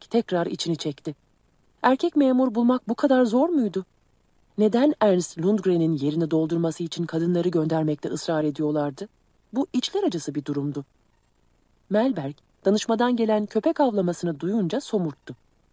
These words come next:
Annika köpeklerinden birini işe mi getirmişti? Onun köpeklerle ilgili düşüncelerini biliyordu.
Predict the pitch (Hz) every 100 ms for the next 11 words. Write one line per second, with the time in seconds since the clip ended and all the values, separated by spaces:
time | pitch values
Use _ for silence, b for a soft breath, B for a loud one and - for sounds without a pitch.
0 | _ _ - 180 170 170 160 - 175 175
1 | 180 175 185 175 185 170 180 165 226 269
2 | 208 190 165 156 - 147 _ _ _ _
3 | _ - 247 285 285 226 233 240 262 269
4 | 247 208 220 208 226 220 214 214 240 226
5 | 294 302 170